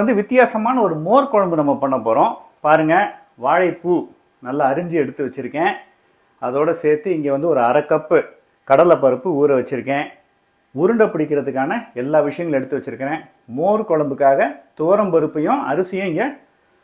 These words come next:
ஊற வச்சிருக்கேன். இப்போ இந்த வாழைப்பூ வந்து எப்படி அரியுறதுன்னு சொல்லித்தரேன். இந்த பூவை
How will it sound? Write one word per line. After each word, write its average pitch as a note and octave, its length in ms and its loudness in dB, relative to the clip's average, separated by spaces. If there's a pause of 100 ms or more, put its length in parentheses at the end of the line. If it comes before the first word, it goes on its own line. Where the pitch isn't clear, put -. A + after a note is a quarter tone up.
(380)
ஊற G3 80 10 (120)
வச்சிருக்கேன். B2 440 -4 (520)
இப்போ A2 200 2 (680)
இந்த C3 180 2
வாழைப்பூ A#3 560 4 (180)
வந்து D#3+ 220 2 (960)
எப்படி G3+ 260 4
அரியுறதுன்னு F3+ 500 6
சொல்லித்தரேன். C#3 480 4 (2250)
இந்த B2 180 -10
பூவை D#3+ 200 4